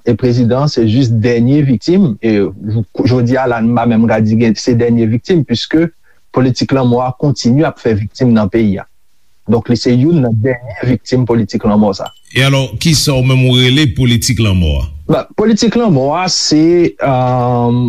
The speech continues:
Speaker 1: on ansanbl de, se oryantasyon politik piblik yo, dabò pou pa pwoteje pèsonn. Donk, lontan gen de moun ki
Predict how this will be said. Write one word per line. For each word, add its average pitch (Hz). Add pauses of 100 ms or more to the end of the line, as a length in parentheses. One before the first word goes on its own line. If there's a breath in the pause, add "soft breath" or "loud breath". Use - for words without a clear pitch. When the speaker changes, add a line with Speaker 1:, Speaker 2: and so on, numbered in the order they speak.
(640)
Speaker 1:
on 160
ansanbl 160
de, 123
se 143
oryantasyon 185
politik 143
piblik 127
yo, 180 (760)
dabò 147
pou 135
pa 131
pwoteje 127
pèsonn. 151 (720)
Donk, 123
lontan 139
gen 139
de 147
moun 127
ki 120